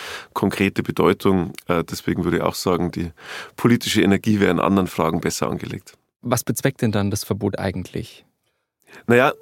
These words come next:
Speaker 1: also die C S U und Markus Söder greifen da schon ein Thema auf, das viele Leute da draußen bewegt. Das ist auch mein Eindruck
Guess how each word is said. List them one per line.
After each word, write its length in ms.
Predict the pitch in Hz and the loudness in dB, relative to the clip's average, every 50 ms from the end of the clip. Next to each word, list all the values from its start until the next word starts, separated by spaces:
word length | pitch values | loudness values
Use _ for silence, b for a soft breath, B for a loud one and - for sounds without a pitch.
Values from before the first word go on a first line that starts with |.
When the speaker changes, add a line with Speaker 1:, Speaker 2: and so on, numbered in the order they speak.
| - | -2
Speaker 1:
also 260 | - 110 110 117 117 - | 0 4 4 4 4 2
die 200 | - - 107 98 | -2 -6 -6 -2
C 160 | - 120 117 | 0 2 2
S 100 | 107 95 | 2 2
U 80 | 113 | 2
und 80 | 131 127 | 2 2
Markus 340 | 110 104 104 - - - - | 2 2 0 0 -4 -8 -2
Söder 360 | - 104 107 113 117 104 - - - _ _ _ _ - | 0 2 4 4 4 2 2 -2 -8 _ _ _ _ -12
greifen 420 | - - 90 85 101 - - 107 90 | -4 -2 0 0 0 0 0 0 0
da 80 | 92 | 0
schon 340 | 90 - - 104 104 107 104 - - | 0 0 2 2 2 2 0 0 0
ein 220 | 98 92 90 90 | 0 0 0 -2
Thema 400 | - - 98 98 104 104 92 85 | -4 -2 0 2 2 2 2 0
auf, 380 | 87 85 92 98 98 - - - | 0 0 0 0 -2 -6 -12 -8
das 300 | - - 95 87 - - | -4 -4 -4 -4 -4 -8
viele 360 | - - - - - - 104 98 | -12 -14 -10 -2 0 2 4 4
Leute 320 | 87 90 92 98 - 107 | 4 4 2 2 0 -2
da 100 | - 87 | -2 -2
draußen 540 | 82 - 82 82 85 85 - - 92 82 - | -2 0 0 0 0 -2 -2 -4 -6 -4 -2
bewegt. 520 | - 92 85 85 85 85 - - - - | -2 0 2 2 0 0 -2 -6 -10 -10
Das 120 | - - 92 | -10 -8 -6
ist 100 | 95 95 | -6 -6
auch 100 | 98 - | -4 -2
mein 180 | 90 90 90 | -2 -2 -2
Eindruck 460 | 82 78 95 107 98 101 104 - - | 0 0 0 2 2 2 0 -2 -4